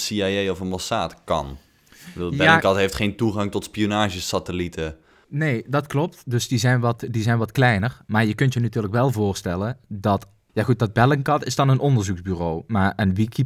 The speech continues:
Speaker 2: WikiLeaks is eigenlijk gewoon een, een, een, de Wikipedia van alles wat niet geopenbaard mag worden.
Speaker 1: Ja.
Speaker 2: Het punt is dat WikiLeaks honderd procent anonimiteit garandeert.
Speaker 1: Mhm.
Speaker 2: Dus kun je met heel de wereld, of i-, in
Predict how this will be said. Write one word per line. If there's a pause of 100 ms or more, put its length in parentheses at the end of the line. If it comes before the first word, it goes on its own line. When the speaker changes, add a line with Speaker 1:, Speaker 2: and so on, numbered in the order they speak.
(140)
Speaker 2:
WikiLeaks
is
eigenlijk
gewoon
een,
een,
een, (240)
de
Wikipedia
van
alles
wat
niet
geopenbaard
mag
worden.
Speaker 1:
Ja.
Speaker 2:
Het
punt
is
dat
WikiLeaks
honderd
procent
anonimiteit
garandeert. (220)
Speaker 1:
Mhm. (140)
Speaker 2:
Dus
kun
je
met
heel
de
wereld, (440)
of
i-,
in